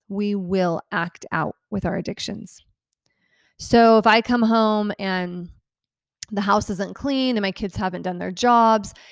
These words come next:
and I go into victim and say, "No one listens to me, I do everything around this house," then I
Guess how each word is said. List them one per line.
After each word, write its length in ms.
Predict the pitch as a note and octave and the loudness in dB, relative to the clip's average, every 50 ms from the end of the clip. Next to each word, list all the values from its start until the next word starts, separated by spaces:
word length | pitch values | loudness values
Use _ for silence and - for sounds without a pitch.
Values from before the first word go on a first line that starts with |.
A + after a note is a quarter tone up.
| - _ - | -18 _ -6
and 140 | F#3+ G3 | -4 -2
I 80 | G3 G#3 | -2 0
go 160 | G3 G#3+ G#3 | 0 0 0
into 220 | G3+ G3+ - G#3+ F3 | 0 0 -2 -4 -2
victim 500 | F#3+ G#3+ G#3+ - - G3+ F#3 F#3 F#3 F#3 | 0 -2 -2 -2 -2 -2 -2 -2 -2 -4
and 100 | F3+ F3 | -6 -6
say, 220 | - F#3+ F#3 F3+ | -4 -4 -4 -4
"No 180 | F3+ F3+ F#3 F3+ | -2 -2 -2 -2
one 240 | F3 E3+ F3 F#3 | -4 -4 -4 0
listens 480 | G#3+ B3 C4 B3 - B3+ B3 A#3+ G#3 - | 2 2 2 2 2 2 2 2 0 0
to 140 | - - A#3+ | -2 -2 0
me, 220 | A#3 A3+ A3 A3 F#3+ | 2 2 2 2 2
I 100 | F3 F3 | 2 0
do 200 | E3+ E3+ E3+ F3+ | -2 0 0 2
everything 420 | G#3 A#3 C4 C4+ A3+ C4 C4 B3 | 2 2 2 2 0 0 0 2
around 240 | A#3+ A#3 A#3 A#3 A#3 | 2 2 2 2 2
this 180 | A3+ G#3+ - | 0 -2 -2
house," 520 | - - A3 G#3+ G#3 G#3 A3 G#3+ - - - _ _ _ _ _ _ _ _ _ _ _ - | -4 -2 0 2 2 2 2 0 -2 -6 -12 _ _ _ _ _ _ _ _ _ _ _ -6
then 420 | G3+ F#3 A#3+ A#3+ A#3 A3+ A3 G#3 - _ _ _ - | -2 2 2 4 4 4 2 0 -4 _ _ _ -2
I 520 | G#3 G#3 G#3 G3+ G#3 G#3+ A3+ B3 C4+ C4+ | 2 4 4 6 6 4 4 2 0 -2